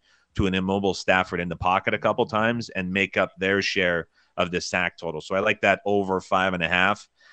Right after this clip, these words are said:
And then one more I'll throw out that's interesting when we're talking about the movement and how books are adjusting. So the opening kickoff not to be a touchback opened at plus one fifty.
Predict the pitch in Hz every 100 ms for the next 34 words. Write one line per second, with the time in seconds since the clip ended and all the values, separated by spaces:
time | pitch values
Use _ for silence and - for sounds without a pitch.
0 | _ _ 104 107 110 110 107 - 110 131
1 | 175 170 165 160 135 - 131 127 120 95
2 | - 101 117 113 98 85 82 71 90 98
3 | 95 107 104 107 98 95 90 92 92 98
4 | 90 90 82 82 92 82 95 - 87 80
5 | 87 82 - 67 _ _ _ _ _ _
6 | _ _ - 123 127 143 170 175 160 139
7 | 147 135 120 107 - - 104 104 110 123
8 | 135 - - 107 107 101 104 101 - 80
9 | 52 - _ _ _ _ _ _ 107 117
10 | 127 113 107 - - 117 110 85 104 107
11 | 104 101 - 101 - - -